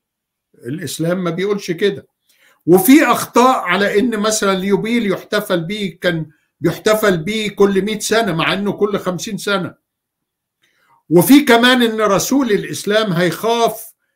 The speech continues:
لأن الله إظهار لجلاله هيخلي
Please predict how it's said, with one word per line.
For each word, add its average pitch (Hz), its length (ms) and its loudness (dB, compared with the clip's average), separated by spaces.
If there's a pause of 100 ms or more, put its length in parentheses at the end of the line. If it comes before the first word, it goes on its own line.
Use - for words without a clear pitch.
(140)
لأن 214 380 -2
الله 196 500 0
إظهار 185 420 -2
لجلاله 180 840 -2 (380)
هيخلي 165 840 0